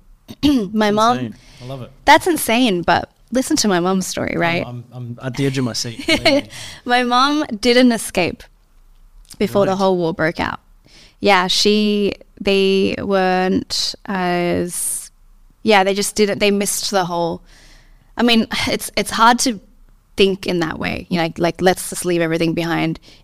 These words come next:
Speaker 1: in the off chance that something's about to break out." But yeah, so unfortunately,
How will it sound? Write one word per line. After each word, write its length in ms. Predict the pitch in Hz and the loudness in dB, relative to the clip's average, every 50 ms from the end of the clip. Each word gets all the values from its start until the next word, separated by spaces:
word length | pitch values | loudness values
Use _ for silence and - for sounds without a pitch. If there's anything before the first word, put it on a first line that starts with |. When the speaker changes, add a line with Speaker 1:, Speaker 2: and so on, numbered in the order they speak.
| _ - | _ 0
Speaker 1:
in 180 | 202 214 214 | 2 2 2
the 140 | 202 196 185 | 4 2 2
off 160 | 170 170 - | 0 -2 -2
chance 340 | - - - 170 - - - | -2 0 0 2 0 -2 -4
that 100 | - - | -6 -6
something's 320 | - 185 - - 156 160 - | -6 -4 -4 -2 -4 -4 -4
about 200 | - - - - | -2 -2 -2 -2
to 80 | - - | -4 -8
break 240 | - - - - - | -8 -10 -8 -8 -6
out." 200 | - - - - _ _ _ _ _ _ _ | -6 -6 -6 -8 _ _ _ _ _ _ _
But 240 | 180 160 151 - - _ _ _ - - _ _ _ _ _ | 0 0 0 -2 -4 _ _ _ -20 -20 _ _ _ _ _
yeah, 260 | - 208 196 190 180 | 0 2 2 4 2
so 200 | 170 - - 202 | 2 0 -2 -2
unfortunately, 960 | 196 190 190 - 214 220 - - 208 196 180 185 185 180 180 180 180 185 - | -2 -2 -2 -4 -2 -2 0 0 0 0 0 0 0 0 0 0 0 -2 -4